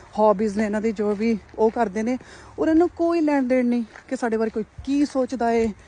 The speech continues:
ਇਹਨਾਂ ਨੂੰ ਕਿਸੇ ਨਾਲ ਕੋਈ ਲੈਣ ਦੇਣ ਨਹੀਂ ਕਿ ਕਿਸੇ ਕੋਲ ਕਿਹੜੀ ਗੱਡੀ ਹੈ, ਕੀ ਹੈ, ਕੌਣ ਕਿੰਨਾ ਅਮੀਰ ਹੈ।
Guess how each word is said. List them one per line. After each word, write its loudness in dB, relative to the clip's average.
ਇਹਨਾਂ 4
ਨੂੰ 6
ਕਿਸੇ -4
ਨਾਲ 0
ਕੋਈ -2
ਲੈਣ -2
ਦੇਣ -4
ਨਹੀਂ -2
ਕਿ -4
ਕਿਸੇ -4
ਕੋਲ -2
ਕਿਹੜੀ 0
ਗੱਡੀ 0
ਹੈ, 2
ਕੀ -6
ਹੈ, 0
ਕੌਣ -4
ਕਿੰਨਾ -4
ਅਮੀਰ 0
ਹੈ। 0